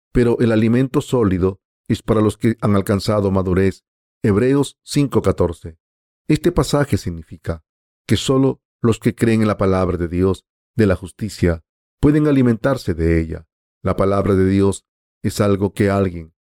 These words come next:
usa como alimento y experimenta por fe solamente. Por tanto, es muy importante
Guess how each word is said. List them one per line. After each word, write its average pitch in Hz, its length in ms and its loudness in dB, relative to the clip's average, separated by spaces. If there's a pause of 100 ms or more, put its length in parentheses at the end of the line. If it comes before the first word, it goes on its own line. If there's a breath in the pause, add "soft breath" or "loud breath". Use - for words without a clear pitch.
(140)
usa 113 300 0
como 104 400 2
alimento 104 720 0 (300)
y 117 60 0
experimenta 113 720 0
por - 140 -4
fe 87 320 0 (320)
solamente. 95 800 0 (260)
Por 151 140 0
tanto, 80 480 -4 (340)
es 101 120 4
muy 101 200 4
importante 98 800 0